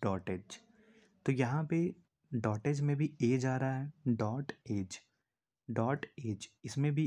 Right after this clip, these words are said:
एज आ रहा है और ओल्ड एज में भी एज आ रहा है। तो डॉटेज का मतलब एक्सट्रीम ओल्ड एज। नेक्स्ट है ड्राफ्ट, इसको पढ़ते हैं ड्राफ्ट,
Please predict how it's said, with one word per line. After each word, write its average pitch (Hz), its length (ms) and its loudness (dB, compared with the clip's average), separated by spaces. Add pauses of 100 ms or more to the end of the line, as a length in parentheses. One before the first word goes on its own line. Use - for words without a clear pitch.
(120)
एज 143 140 -2
आ 139 100 0
रहा 139 160 -2
है 160 140 -4 (460)
और 139 280 0 (180)
ओल्ड 147 360 2
एज 135 200 0
में 131 200 0
भी - 160 -2 (140)
एज 107 180 0
आ 98 120 -2
रहा 98 140 -6
है। 110 160 -10 (380)
तो 123 80 -4
डॉटेज 110 440 -2
का 160 120 -2
मतलब 127 480 -2 (260)
एक्सट्रीम 131 400 -4
ओल्ड 110 380 -2
एज। 110 260 -12 (1120)
नेक्स्ट 131 360 -6
है 143 160 -4 (760)
ड्राफ्ट, 98 600 -4 (640)
इसको 147 260 -2
पढ़ते 131 340 0
हैं 147 180 2
ड्राफ्ट, 98 480 -4